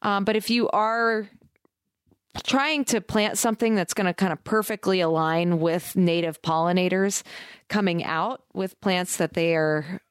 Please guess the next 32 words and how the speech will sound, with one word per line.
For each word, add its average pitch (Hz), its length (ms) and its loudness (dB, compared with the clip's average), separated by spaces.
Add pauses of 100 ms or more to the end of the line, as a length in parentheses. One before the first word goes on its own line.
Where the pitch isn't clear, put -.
more, 202 840 0
um, 170 340 0
accustomed 208 540 -2
to 233 140 0
or 226 100 0
adapted 180 720 -4
with, 180 460 -2 (100)
you 214 80 0
have 240 160 -2
some 220 140 2
options. 190 600 0 (120)
Uh, 185 320 2
only 311 260 2
a 262 80 0
few, 254 340 0
I 202 120 0
would 190 180 -2
say, 190 220 2
are, 165 320 0
are 170 120 0
truly 185 440 0
native 170 500 -2
to 160 280 2
New 151 140 0
Hampshire. 170 520 2
There's 175 160 0
a 160 40 0
few 247 300 0
that 196 140 -2
are 160 100 2
a 156 60 -2
stretch - 640 -2